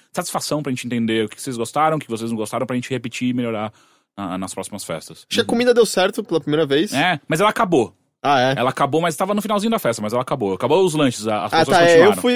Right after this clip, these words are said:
Speaker 2: eu pedi uma porção de batata frita lá fora e
Speaker 1: Uhum.
Speaker 2: tal, e ainda tinha umas coxinhas no lugar
Speaker 1: É.
Speaker 2: lá e tal.
Speaker 1: Mas o, os lanches acabaram, mas as porções continuaram.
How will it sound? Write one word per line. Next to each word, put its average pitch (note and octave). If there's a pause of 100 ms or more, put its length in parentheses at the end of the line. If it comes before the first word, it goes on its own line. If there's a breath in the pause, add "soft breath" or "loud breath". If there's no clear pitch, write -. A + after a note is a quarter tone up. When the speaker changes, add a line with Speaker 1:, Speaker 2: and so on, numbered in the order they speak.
Speaker 2:
eu G#3+
pedi A3+
uma A#3+
porção A#3
de A3+
batata A#3
frita E3
lá B2+
fora B2
e A#2+
Speaker 1:
Uhum. A#2
Speaker 2:
tal, C3+
e G3
ainda F#3
tinha -
umas F#3
coxinhas D#3
no A#2+
lugar A2
Speaker 1:
É. A2
Speaker 2:
lá G#2+
e -
tal. A#2 (420)
Speaker 1:
Mas A#2+
o, C3+ (200)
os B2+
lanches D3
acabaram, D#3
mas A2+
as A2+
porções A#2
continuaram. A#2+